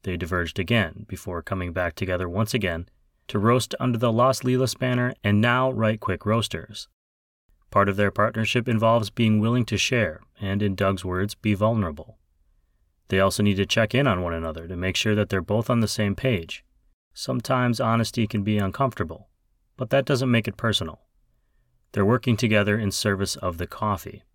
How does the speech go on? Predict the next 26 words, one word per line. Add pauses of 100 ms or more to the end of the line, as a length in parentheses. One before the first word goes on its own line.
(460)
and
to
ensure
that
they
are
ready
to
grow
when
the
opportunity
arises. (880)
When
it
does, (320)
you
can
be
sure
that
the
coffee
they
put
out